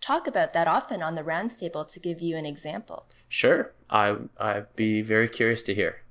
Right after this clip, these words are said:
Speaker 1: So one exemplar comes from a daughter, and it's meant to be an example of giving the families a voice. She says, quote, "So my mom's lying there, cognitively dead. Her heart's still beating.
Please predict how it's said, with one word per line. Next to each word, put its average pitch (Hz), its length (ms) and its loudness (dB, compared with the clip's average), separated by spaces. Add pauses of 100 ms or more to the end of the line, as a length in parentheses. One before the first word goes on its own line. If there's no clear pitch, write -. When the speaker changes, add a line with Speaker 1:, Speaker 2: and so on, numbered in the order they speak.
(120)
Speaker 1:
So 233 340 -2
one 240 280 4
exemplar 165 720 0
comes 202 340 -4
from 196 140 -4
a 180 60 0
daughter, 175 580 0 (240)
and 190 140 0
it's 185 220 -2
meant 185 240 -2
to 196 120 -8
be 185 200 2
an 175 80 2
example 175 580 -4
of 156 180 -10
giving 185 360 -2
the 170 80 -6
families 160 520 -4
a 160 80 -6
voice. 165 600 -4 (320)
She 240 260 -2
says, 175 400 -2
quote, 165 460 -4 (240)
"So - 200 -2
my 233 160 4
mom's 262 440 2
lying 175 320 2
there, 143 380 -2
cognitively 185 760 -4
dead. 143 400 -4 (260)
Her 202 120 -6
heart's - 340 -4
still 185 240 -2
beating. 170 500 -2